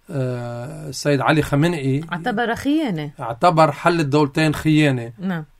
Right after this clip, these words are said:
Speaker 1: مع العلم إنه حل الدولتين، الإطار يلي عرف بمبادرة بيروت يلي حطه الملك السعودي خلال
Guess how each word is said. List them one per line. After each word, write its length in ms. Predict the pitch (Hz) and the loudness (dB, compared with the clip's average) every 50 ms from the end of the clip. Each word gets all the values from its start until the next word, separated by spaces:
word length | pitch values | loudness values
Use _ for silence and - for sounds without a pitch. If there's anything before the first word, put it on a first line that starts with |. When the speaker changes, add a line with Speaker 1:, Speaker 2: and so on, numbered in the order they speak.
| - | 0
Speaker 1:
مع 200 | 151 160 160 156 | 2 4 4 4
العلم 420 | 160 147 139 170 175 170 160 160 156 | 4 4 4 2 2 2 2 0 0
إنه 180 | 151 147 147 | 0 0 0
حل 280 | 139 - 160 165 165 160 | 0 0 0 2 2 0
الدولتين، 600 | 147 135 131 151 151 143 139 - 165 165 160 151 | 0 0 2 4 4 2 2 0 0 2 2 2
الإطار 540 | 139 131 147 160 147 139 - 156 160 160 139 | 0 -2 -2 -4 -2 2 4 4 4 4 4
يلي 640 | 135 131 127 131 127 127 127 123 123 123 120 120 120 | 2 0 0 0 -2 -2 -2 -4 -4 -6 -6 -6 -6
عرف 400 | 120 117 139 156 156 143 120 127 | -2 0 0 2 2 0 0 -2
بمبادرة 460 | 135 131 131 127 143 147 143 143 139 | -2 -2 0 0 0 2 2 2 0
بيروت 560 | 135 123 127 139 143 139 147 147 135 135 - | 0 -2 0 0 2 2 2 2 2 0 -2
يلي 200 | 131 123 120 123 | -6 -6 -6 -6
حطه 480 | - - 147 143 - - 147 127 127 127 - - - - 139 - - - - | -2 0 0 0 0 -2 -6 -6 -6 -6 -8 -14 -20 -20 -20 -20 -16 -10 -4
الملك 1080 | 156 131 131 131 127 127 127 127 123 123 123 123 123 123 135 151 151 147 143 143 - 143 | 0 0 2 2 2 2 2 0 0 0 -2 -2 0 2 2 2 2 2 0 -2 -2 -4
السعودي 760 | 135 131 135 135 127 - - 139 127 139 156 151 147 143 131 | -2 -2 -2 -4 -4 -6 -4 -2 0 0 0 2 2 2 0
خلال 500 | - - 143 139 139 139 139 135 131 | 0 -2 -2 0 2 2 2 0 0